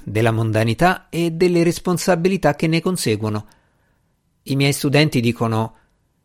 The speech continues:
"E tutti quei corpi spiaccicati allora? Tutti quegli arti mozzati? Che razza di innocenza sarebbe questa?" E tu cosa rispondi? Gli dico che non possono considerare un incidente stradale in un film come un atto violento.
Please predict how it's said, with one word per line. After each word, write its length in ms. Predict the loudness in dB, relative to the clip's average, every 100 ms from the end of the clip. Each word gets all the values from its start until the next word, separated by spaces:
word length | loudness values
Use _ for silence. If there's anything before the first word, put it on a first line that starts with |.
| _ _
"E 240 | -8 -8 -6
tutti 320 | -8 -2 2
quei 160 | 4 4
corpi 400 | 4 4 0 -4
spiaccicati 800 | 0 0 2 2 2 2 2
allora? 480 | 0 2 2 0 -4 _ _ _ _ -10
Tutti 240 | -2 2
quegli 220 | 4 6
arti 220 | 4 4 2
mozzati? 640 | 2 0 0 0 -6 -10 _ _ _ _ _ _ _
Che 200 | -2 0
razza 340 | 0 -2 2 4
di 140 | 4
innocenza 580 | 2 0 0 -4 -4 -4
sarebbe 380 | 0 -2 -2 -4
questa?" 420 | -4 -8 -12 -14 _ _ _ _ _ _ _ _ _ _ _ _ _ _ -8
E 180 | -8 -6
tu 120 | -6
cosa 260 | -6 -6
rispondi? 520 | -6 -8 -10 -10 -12 -16 _ _ _ _ _ _ _ _ _ _ _
Gli 200 | -4 0
dico 260 | 2 2 2
che 260 | 4 4 4
non 280 | 2 2
possono 460 | 2 2 2 -2 0
considerare 720 | 0 0 2 6 6 6 4
un 160 | 2 0
incidente 500 | -2 0 0 0 -2
stradale 500 | -2 2 6 6 4
in 100 | 0
un 100 | 0
film 420 | 2 2 2 -2
come 240 | 0 2
un 120 | 2
atto 240 | 0 0 0
violento. 560 | 0 -2 -4 -8 -12